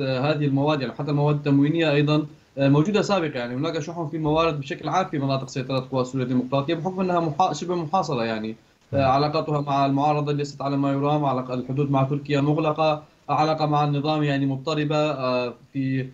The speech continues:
Speaker 1: آه، أيام، آه، أيام تكون الح-، المعابر مفتوحة وتكون الحركة التجارة طبيعية، وأيام أخرى يكون هناك، آه، إغلاق لهذه الحركة وتوقف لهذه الحركة.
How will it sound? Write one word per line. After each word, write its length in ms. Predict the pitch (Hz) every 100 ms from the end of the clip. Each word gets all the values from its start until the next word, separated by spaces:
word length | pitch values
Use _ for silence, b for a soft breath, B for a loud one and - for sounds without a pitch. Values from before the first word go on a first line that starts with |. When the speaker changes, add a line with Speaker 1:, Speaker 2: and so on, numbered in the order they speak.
| _ _
Speaker 1:
آه، 160 | 139 135
أيام، 520 | 139 160 156 151 139
آه، 200 | 139 135
أيام 200 | 139 151
تكون 240 | 147 156 147
الح-، 160 | 139
المعابر 680 | 143 127 123 123 127 139 151
مفتوحة 400 | 147 135 165 151
وتكون 420 | 143 135 139 143 131
الحركة 280 | 139 135
التجارة 360 | 139 131 143 135
طبيعية، 420 | 131 123 170 202
وأيام 920 | 196 185 175 170 - _ 151 165 160
أخرى 280 | 160 160 151
يكون 240 | 147 156 151
هناك، 200 | 151 147
آه، 580 | 143 131 127 123 117 123
إغلاق 320 | 147 165 160
لهذه 360 | 156 156 151
الحركة 800 | 151 143 143 - - 156 156 156
وتوقف 380 | 147 143 147 151
لهذه 240 | 165 165 160
الحركة. 480 | 160 175 175 180